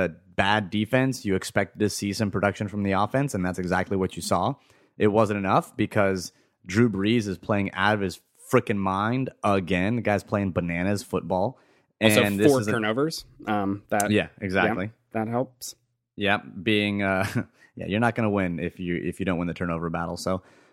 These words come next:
Speaker 1: all in all, I think it's the game that played out just about how we expected. And here we are, one and seven. Feels like number one draft pick heaven. If we could just get Cleveland to lose a frickin' game,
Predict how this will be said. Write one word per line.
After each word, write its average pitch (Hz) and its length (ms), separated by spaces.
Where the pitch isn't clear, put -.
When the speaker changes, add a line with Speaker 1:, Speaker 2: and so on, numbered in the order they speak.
Speaker 1:
all 139 200
in 127 80
all, 117 540
I 101 80
think 104 560
it's 104 260
the 101 160
game 104 260
that 101 160
played 104 240
out - 400
just 220 420
about 120 360
how 104 140
we 98 100
expected. 92 640
And 95 460
here 107 200
we 143 100
are, 208 260
one 101 240
and 135 140
seven. 82 440
Feels 104 380
like 90 420
number 101 280
one 98 200
draft 90 260
pick 92 160
heaven. 82 320
If - 140
we 196 100
could 208 120
just 160 120
get 135 160
Cleveland 117 380
to 95 60
lose 113 500
a 90 100
frickin' 104 440
game, 82 380